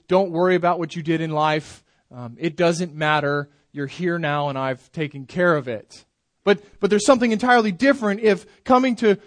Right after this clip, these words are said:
Christ by faith and believing what cannot be seen, that his righteousness is credited to our accounts through his substitutionary atonement at the cross. If that's the case,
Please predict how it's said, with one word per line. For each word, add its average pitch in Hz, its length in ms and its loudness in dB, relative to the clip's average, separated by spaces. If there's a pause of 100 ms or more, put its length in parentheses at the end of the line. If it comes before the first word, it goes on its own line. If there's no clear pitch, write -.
(120)
Christ 220 540 2
by 214 240 6
faith 220 480 2
and 175 100 -6
believing 202 640 0
what 190 160 2
cannot 240 320 0
be 202 100 -6
seen, 220 400 -2
that 170 140 -2 (240)
his 226 240 0
righteousness 208 640 0
is 170 80 -10
credited 226 460 0
to 175 140 -4
our 226 180 4
accounts 214 500 -2 (180)
through 262 320 2
his 233 340 2
substitutionary 220 840 0
atonement 202 440 0
at 180 120 0
the 175 60 -16
cross. 165 420 2 (240)
If 151 260 -4
that's 269 360 4
the 180 100 -10
case, 156 420 -2